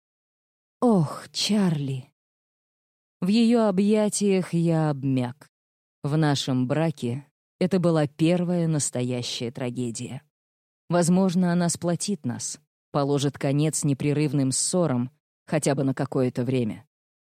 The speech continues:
Конечно, в смерти мамы имелся и потенциальный плюс — её состояние.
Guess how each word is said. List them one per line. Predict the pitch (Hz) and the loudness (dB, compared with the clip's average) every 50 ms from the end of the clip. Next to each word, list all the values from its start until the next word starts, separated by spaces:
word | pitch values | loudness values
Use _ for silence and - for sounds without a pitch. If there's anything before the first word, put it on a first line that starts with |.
| _ _ _ | _ _ _
Конечно, | - 156 139 147 233 269 214 - - 131 123 | -4 -2 0 2 2 0 0 -2 -2 -4 -4
в | - | -4
смерти | - 156 143 131 127 - - 147 | -2 0 0 0 0 0 0 0
мамы | 135 139 151 165 165 151 139 127 | 0 2 2 2 2 2 2 2
имелся | 131 147 160 151 147 - - 151 | 2 2 0 0 0 -2 -2 -2
и | 123 | -4
потенциальный | - 143 156 147 139 - 151 131 139 147 143 143 143 131 | -4 -4 -4 -4 -2 -2 -2 -2 0 0 0 0 -2 -2
плюс — | - 175 202 220 180 - - - - _ _ _ _ _ _ _ _ _ - | 0 0 0 2 2 0 -2 -4 -6 _ _ _ _ _ _ _ _ _ -4
её | 143 147 143 139 123 127 123 | -2 0 0 0 0 0 -2
состояние. | - - 131 - - - 127 131 143 165 170 156 131 120 117 110 113 - | -2 -2 -4 -4 -4 -2 -2 -2 0 0 0 0 -2 -4 -6 -10 -12 -16